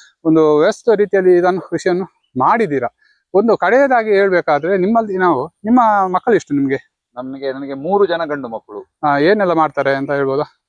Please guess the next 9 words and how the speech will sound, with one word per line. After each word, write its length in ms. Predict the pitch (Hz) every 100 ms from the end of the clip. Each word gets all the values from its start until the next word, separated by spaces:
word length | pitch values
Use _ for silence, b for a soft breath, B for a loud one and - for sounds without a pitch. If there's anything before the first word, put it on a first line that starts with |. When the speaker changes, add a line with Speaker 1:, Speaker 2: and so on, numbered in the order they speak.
| _
Speaker 2:
ಆಮ್, 500 | 120 123 123 123 127 135 _ 135
ನಿಮಗೆ 180 | 151 160
ಗೊತ್ತಲ್ಲ 520 | 175 - 165 135 127
ಈಗಿನ 400 | 123 139 151 143
ಮಕ್ಕಳು, 520 | 139 - 160 151 156
ಅವರು 440 | 160 139 135 135
ಸ್ವಲ್ಪ 260 | 127 143 - 135 127 123 120 117
ವಿದ್ಯೆಯಲ್ಲಿ 540 | 139 139 180 170 160
ಕೂಡ 180 | 165 160